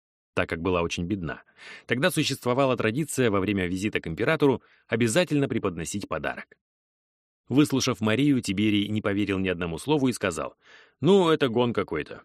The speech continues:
Как может кто-то воскреснуть из мертвых? Это так же невозможно, как если бы это яйцо вдруг стало красным».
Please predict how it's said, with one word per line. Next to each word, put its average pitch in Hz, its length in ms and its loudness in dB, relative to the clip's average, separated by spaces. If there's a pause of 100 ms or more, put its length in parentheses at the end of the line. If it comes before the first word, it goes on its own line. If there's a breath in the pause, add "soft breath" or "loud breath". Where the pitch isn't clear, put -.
(240)
Как 156 160 2
может 117 320 2
кто-то 113 220 0
воскреснуть 98 520 -2
из 95 120 -2
мертвых? - 420 -6 (520 soft breath)
Это 147 200 4
так 143 180 2
же 117 100 2
невозможно, 131 560 2
как 95 160 -2
если 117 260 0
бы 117 140 2
это 110 120 0
яйцо 113 380 2
вдруг 120 240 0
стало 104 260 0
красным». 76 460 -4